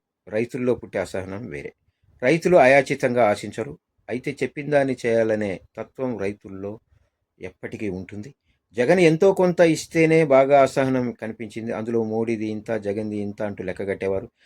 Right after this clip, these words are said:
మెజారిటీ రైతాంగం. ఖాళీ సమయాల్లో వారు ఇలాంటి చర్చలు బ్రహ్మాండంగా చేస్తారు. ఊళ్ళ రచ్చబండల మీద, జగన్ మీద వ్యతిరేకతతోనో, చంద్రబాబు మీద సానుకూలతతోనో ఓటేసిన వారు కూడా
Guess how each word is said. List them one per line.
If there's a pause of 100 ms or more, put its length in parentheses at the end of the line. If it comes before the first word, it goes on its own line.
(460)
మెజారిటీ
రైతాంగం. (880)
ఖాళీ
సమయాల్లో
వారు
ఇలాంటి
చర్చలు
బ్రహ్మాండంగా
చేస్తారు.
ఊళ్ళ
రచ్చబండల
మీద,
జగన్
మీద
వ్యతిరేకతతోనో, (140)
చంద్రబాబు
మీద
సానుకూలతతోనో (120)
ఓటేసిన
వారు
కూడా